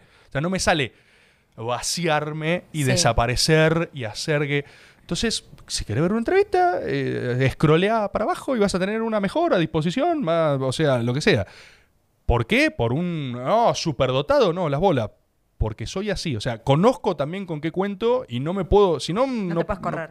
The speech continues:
Speaker 1: no, no puedo, no puedo. Eh, supongo que te pasará a vos también con esto, con la
Speaker 2: Sí.
Speaker 1: cosa de ser genuino,
Speaker 2: Sí,
Speaker 1: ¿viste?
Speaker 2: y, y a veces, como te digo, pienso que si me corriera algunas cosas, eso me llama mucho la atención, ¿sabes?
Speaker 1: ¿Qué?
Speaker 2: Ese sistema.
Speaker 1: Ah, ¿este sistema?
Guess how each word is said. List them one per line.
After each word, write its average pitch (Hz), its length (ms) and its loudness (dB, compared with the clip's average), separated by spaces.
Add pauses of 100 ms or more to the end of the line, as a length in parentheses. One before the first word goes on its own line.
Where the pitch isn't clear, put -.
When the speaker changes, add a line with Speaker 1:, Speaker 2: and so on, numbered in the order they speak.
(120)
Speaker 1:
no, 190 240 -12
no 220 160 -6
puedo, 123 300 2 (500)
no 143 100 -10
puedo. 117 300 -4 (680)
Eh, 104 400 -4
supongo 180 380 -2
que 113 60 -4
te 107 100 -8
pasará 107 280 -6
a 120 40 -2
vos 117 120 0
también 160 240 -2
con 151 160 0
esto, 139 240 0
con 107 140 -2
la 104 80 0
Speaker 2:
Sí. - 60 2
Speaker 1:
cosa 185 180 2
de 113 40 -2
ser 151 200 -2
genuino, 147 500 -4
Speaker 2:
Sí, 247 220 0
Speaker 1:
¿viste? 117 120 -8
Speaker 2:
y, 220 160 -8 (400)
y 202 120 -2
a 190 60 4
veces, 233 180 -4
como 190 180 -8
te 190 80 -4
digo, 185 380 -4 (440)
pienso 226 380 2
que 190 320 0
si - 100 -14
me 196 120 -6
corriera 214 340 -2
algunas 208 240 -6
cosas, 233 480 -4 (240)
eso 247 180 -14
me 262 60 -14
llama 220 220 -10
mucho 214 220 -10
la 202 60 -6
atención, 170 380 -14
¿sabes? 170 480 -8 (340)
Speaker 1:
¿Qué? 113 280 -12 (200)
Speaker 2:
Ese 240 320 -4
sistema. 185 520 0
Speaker 1:
Ah, 185 40 2
¿este 202 160 -4
sistema? 196 580 2